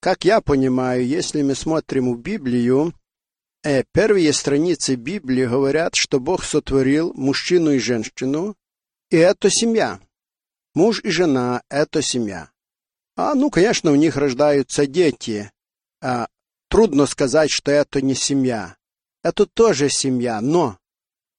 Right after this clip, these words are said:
а, эта семья имеет определенное время. Приходит время, и дети уходят из этой семьи, и уже снова остается муж и жена, и эта семья. И поэтому я для себя это называю родством.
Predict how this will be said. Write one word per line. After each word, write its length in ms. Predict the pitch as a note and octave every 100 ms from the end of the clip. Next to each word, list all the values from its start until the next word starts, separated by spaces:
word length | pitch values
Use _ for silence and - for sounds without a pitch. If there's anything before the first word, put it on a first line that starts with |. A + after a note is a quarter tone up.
| _
а, 260 | B2 A#2+ A2
эта 300 | D3 G#3 A3+
семья 600 | G#3 - D3+ D#3+ G3+ D#3+ - _
имеет 500 | D3+ D#3+ G3+ F#3 -
определенное 840 | - D3 C#3 D3 E3+ F3 E3 E3
время. 520 | D#3+ E3+ B2 G#2 F2 _ _ _
Приходит 520 | C#3+ - G#3+ E3 C3
время, 380 | D3+ F3 B2 B2
и 180 | - C3+
дети 400 | A#2 E3+ - -
уходят 720 | C3 A#2 - A#3 A#3+ B2 B2+
из 160 | -
этой 320 | B2+ A#2+ B2+ A2+
семьи, 560 | - B2+ A#2+ D3+ F#3 - _ _ _ -
и 60 |
уже 240 | D#3 D3+ F3+
снова 460 | - A#3 C4+ D3+
остается 640 | C3 - C3+ D#3 E3+ - C#3
муж 300 | C#3+ A3 C#3
и 60 |
жена, 440 | A#2+ A#2+ C3 E3+ D#3+
и 60 |
эта 320 | B2 D3 - C#3
семья. 520 | - B2 C3 B2+ G#2+ _ _ _
И 80 | -
поэтому 460 | B2+ B3 D#4 F#3+ F3
я 240 | D#3 D#3+
для 200 | B3 F3+
себя 400 | - F3+ F#3+ F3+
это 200 | E3+ F3
называю 580 | D#3+ D3 D3+ D#3 D#3+ D3
родством. 560 | C#3 - - A#2+ F#2+